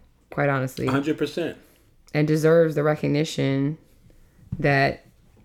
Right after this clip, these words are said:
Speaker 1: it sometimes gets and sometimes doesn't get. Um, but thank you for sharing that. And, you know, thank you guys for listening to this part because, and we hope that you learned something.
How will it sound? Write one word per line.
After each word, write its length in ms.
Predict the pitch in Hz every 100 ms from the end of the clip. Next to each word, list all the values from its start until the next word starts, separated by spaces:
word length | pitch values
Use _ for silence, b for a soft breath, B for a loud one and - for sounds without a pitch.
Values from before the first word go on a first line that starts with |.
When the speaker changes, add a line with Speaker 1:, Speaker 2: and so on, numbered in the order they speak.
| _
Speaker 1:
it 240 | 156 143
sometimes 440 | 143 147 165 156 160
gets 280 | 170 175 147
and 120 | 139
sometimes 500 | 139 147 143 147 - _ -
doesn't 300 | 165 147 131
get. 340 | 131 - - b b b b b
Um, 480 | 156 160 151 147 160 - _ _ _ _ _ _ _ _ _ _ - -
but 280 | 196 202 - b b b b - - _ _
thank 200 | 247 240
you 60 | -
for 100 | 202
sharing 380 | - 180 180
that. 300 | 180 202 -
And, 400 | - 170 165 165 b b b -
you 80 | -
know, 100 | 156
thank 200 | 170 170
you 60 |
guys 220 | 165 156 156
for 100 | 156
listening 400 | 160 170 156 165
to 120 | 165
this 160 | 160
part 320 | - 165 170 175
because, 220 | 170 156
and 100 | 147
we 80 | 151
hope 160 | 156
that 160 | 147 -
you 60 |
learned 260 | 147 143 147
something. 540 | 170 180 208 214 240